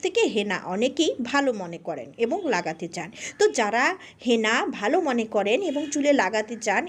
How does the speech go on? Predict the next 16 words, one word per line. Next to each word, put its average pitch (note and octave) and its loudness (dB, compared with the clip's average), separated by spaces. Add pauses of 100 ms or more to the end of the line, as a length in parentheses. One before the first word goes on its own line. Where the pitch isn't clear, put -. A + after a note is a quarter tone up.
এবং C4 0
ঠান্ডা C#4+ 2
লাগাতে B3 0
চান A#3+ -2
না, A3+ 0 (120)
চুল C4 -2
ভেজাতে B3 2
চান G#3+ 0
না, A3+ 0
চুলে C#4 2 (360)
অনেকক্ষণ F#4+ 2 (100)
রাখতে A#3+ 0
চান D4+ -2
না, C4 -2 (320)
তাদের F4 2
জন্য G#4 -2